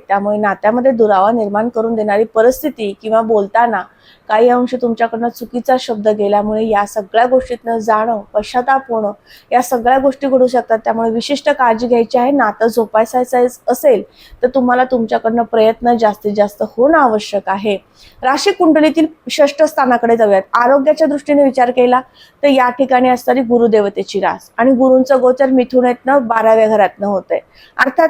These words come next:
तुमच्या राशीला बारावा गुरु सुरू झालेला आहे. बाराव्या गुरुमध्ये आरोग्याच्या किरकोळ तक्रारी होणं, पोटाचे विकार संभवणं, पायपावलं याच्यामध्ये थकवा जाणवणं या गोष्टी होऊ शकतात. आ, या अनुषंगाने तुम्हाला तक्रारी जाणवल्या तर त्यासाठी एक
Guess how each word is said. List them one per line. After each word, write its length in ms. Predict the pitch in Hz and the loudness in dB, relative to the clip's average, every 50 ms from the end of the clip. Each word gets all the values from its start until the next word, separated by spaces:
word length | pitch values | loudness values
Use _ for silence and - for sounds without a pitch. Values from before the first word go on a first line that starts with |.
| 320 - | 0 0
तुमच्या 320 | 294 277 262 254 - 277 277 | 0 2 2 2 2 2 2
राशीला 480 | 269 247 220 214 - 247 233 226 233 247 | 2 0 0 -2 -2 -2 0 0 0 0
बारावा 440 | 233 247 233 220 214 220 220 220 220 | 0 0 0 0 2 2 2 2 2
गुरु 220 | 220 233 226 240 240 | 2 0 -2 -2 -4
सुरू 260 | - 240 208 190 180 | -6 -6 -6 -6 -6
झालेला 360 | 196 196 185 185 185 185 190 | -6 -6 -6 -4 -4 -4 -6
आहे. 180 | 190 190 196 - _ _ _ _ _ _ - _ _ - | -6 -8 -10 -16 _ _ _ _ _ _ -20 _ _ -6
बाराव्या 440 | 226 254 262 269 285 294 302 311 302 294 | -2 -2 0 2 2 2 4 4 2 2
गुरुमध्ये 500 | 262 285 285 285 277 277 269 262 285 302 | 2 2 2 2 2 2 2 2 2 2
आरोग्याच्या 580 | 294 240 220 226 233 226 254 247 - 285 - | 2 2 2 2 2 2 0 0 0 0 -2
किरकोळ 380 | - 254 247 220 - 240 233 240 233 | -2 -2 -6 -4 0 0 0 0 0
तक्रारी 500 | 233 220 - 208 202 202 196 208 202 196 190 _ - | -2 -4 -2 -2 -2 0 0 -2 -4 -6 -6 _ -2
होणं, 280 | 254 285 285 262 247 240 - _ _ _ _ _ 240 | 0 2 2 2 0 -2 -8 _ _ _ _ _ 0
पोटाचे 440 | 247 247 247 294 302 294 294 320 | 0 0 2 0 0 0 2 2
विकार 340 | 285 294 277 285 285 269 269 | 2 2 0 0 0 0 0
संभवणं, 540 | 269 - 269 254 247 233 247 240 240 247 254 | 0 -2 -2 -2 0 0 0 0 0 0 -2
पायपावलं 600 | 254 - 240 220 220 220 220 233 226 214 214 226 | -2 -2 0 0 0 0 0 0 0 0 0 0
याच्यामध्ये 640 | 240 220 202 208 - 214 214 214 214 208 220 240 262 262 - _ _ _ _ _ | 0 -2 -2 -4 -4 -6 -4 -4 -2 -2 -2 -2 -2 -4 -8 _ _ _ _ _
थकवा 420 | - 262 254 - 269 262 285 311 349 | -4 -4 -2 0 0 2 2 2 2
जाणवणं 640 | 330 - 277 240 220 208 202 208 202 196 190 190 - 202 | 2 2 0 0 0 0 -2 -4 -4 -6 -8 -10 -6 -4
या 160 | 214 220 226 | -2 -2 0
गोष्टी 360 | 220 233 220 214 - - 247 240 | 0 0 -2 -2 -4 -4 -4 -2
होऊ 220 | 226 214 226 254 | 0 0 0 0
शकतात. 440 | 254 - 285 277 285 - 330 339 339 - _ _ _ _ _ _ _ - | 0 0 0 -2 0 -2 -2 -2 -2 -4 _ _ _ _ _ _ _ -2
आ, 120 | - 254 254 | 0 2 2
या 200 | 254 269 294 311 | 2 2 2 2
अनुषंगाने 680 | 320 294 294 302 285 - 311 285 269 262 262 262 269 285 | 2 2 2 2 0 2 2 2 2 2 2 2 0 0
तुम्हाला 280 | 269 262 247 240 247 247 247 | 0 0 0 0 0 0 0
तक्रारी 420 | 240 - - 220 226 240 277 320 302 | -2 -2 -2 0 0 2 4 4 4
जाणवल्या 460 | 285 269 240 226 208 208 202 214 233 | 4 2 0 0 -2 -2 0 -2 -2
तर 140 | - 240 226 | -2 -2 -4
त्यासाठी 520 | - 226 214 214 - 233 220 - 262 247 247 | -2 0 -2 -2 -2 -4 -6 -2 -2 -2 -2
एक 80 | 247 | -2